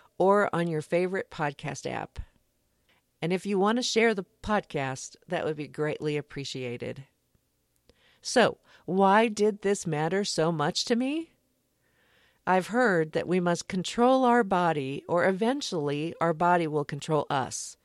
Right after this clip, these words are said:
It will dictate where we can go and what we can do. I know it's true.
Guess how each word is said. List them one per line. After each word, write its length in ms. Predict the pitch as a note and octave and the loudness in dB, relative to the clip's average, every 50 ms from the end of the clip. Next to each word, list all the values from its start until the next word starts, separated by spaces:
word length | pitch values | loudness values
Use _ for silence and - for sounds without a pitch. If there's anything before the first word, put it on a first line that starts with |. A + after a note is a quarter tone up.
| _ _ _ _ _ _ - - - - _ - _ _ | _ _ _ _ _ _ -20 -20 -20 -20 _ -20 _ _
It 300 | - G#3 A3 A3+ - - - _ - | 2 4 6 4 4 2 -4 _ -2
will 160 | D#3+ D#3+ D3+ | 0 0 0
dictate 720 | C3+ - D#3 D3 - _ - D#3+ C#3+ C#3 B2+ - - - - _ _ _ _ _ | 2 0 0 -2 -2 _ -6 -4 -4 -4 -4 -6 -8 -14 -20 _ _ _ _ _
where 300 | - D#3 F3+ F#3+ G#3 G#3 | -2 2 4 4 4 4
we 160 | G#3 G3+ G#3 | 4 2 0
can 260 | - - A#3 G#3 G#3 | -2 -2 -2 -2 0
go 480 | - C#3+ C3 C3 B2+ B2+ B2+ B2+ C3+ C#3 - _ _ _ _ _ _ - | -2 -2 -2 -2 -2 -2 -4 -4 -6 -10 -14 _ _ _ _ _ _ -2
and 260 | D#3 D3+ D3+ D3+ D3+ | 0 0 0 0 2
what 220 | D#3 F#3 - - | 2 2 2 2
we 100 | F3 F3+ | 0 -2
can 240 | F3 - E3+ E3 E3 | -2 -4 -6 -6 -4
do. 380 | D3+ D3+ D3 C3 - - - D#3 _ _ _ _ _ _ _ _ _ _ _ _ _ _ _ _ _ _ - | -4 -4 -4 -4 -4 -6 -10 -14 _ _ _ _ _ _ _ _ _ _ _ _ _ _ _ _ _ _ -2
I 100 | E3+ F3 | 0 0
know 300 | F3 F3+ G3 G#3+ A3+ A#3 | 2 2 2 4 4 4
it's 180 | G#3+ - - | 2 2 -2
true. 460 | - - - G#3 F3+ D3+ B2+ - - | -6 -4 -2 0 0 0 -2 -4 -6